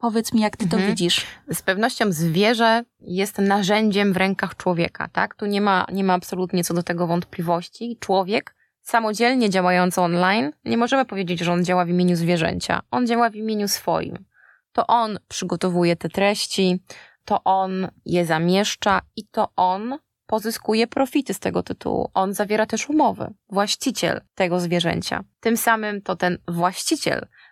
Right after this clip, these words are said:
Speaker 2: będzie ponosił pełną odpowiedzialność, oczywiście wespół w zespół z marką w przypadku niedozwolonych działań, za wszelkie zamieszczane treści online.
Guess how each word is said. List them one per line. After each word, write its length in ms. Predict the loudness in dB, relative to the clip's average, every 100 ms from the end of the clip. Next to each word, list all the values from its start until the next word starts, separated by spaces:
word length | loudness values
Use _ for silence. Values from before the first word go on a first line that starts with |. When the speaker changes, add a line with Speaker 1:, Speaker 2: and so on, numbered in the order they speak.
| -6
Speaker 2:
będzie 320 | 0 0 0
ponosił 500 | 0 0 2 2 0
pełną 440 | 2 2 2 2 0
odpowiedzialność, 720 | 0 0 0 0 0 0 0
oczywiście 580 | 0 0 0 0 0 0
wespół 460 | 0 -2 -6 -8
w 60 | -4
zespół 400 | -4 -4 -2 0
z 80 | 2
marką 540 | 2 2 -2 -10 -12 -18 _ _ _ -20
w 60 |
przypadku 760 | -10 -6 0 0 -2 -8 -8 -6
niedozwolonych 720 | -4 -2 -2 -2 -2 -2 -4
działań, 400 | -4 -2 -2 -4 -8 _ _ -20 _
za 460 | -6 0 2 2 0 -6 _ _ _
wszelkie 560 | -2 0 0 -2 -4 -2
zamieszczane 1040 | -2 0 0 -2 0 0 0 0 0 0 -4 _ _ _
treści 640 | 0 0 -2 -4 -4 -4 -4
online. 520 | -4 -4 -6 -8 -12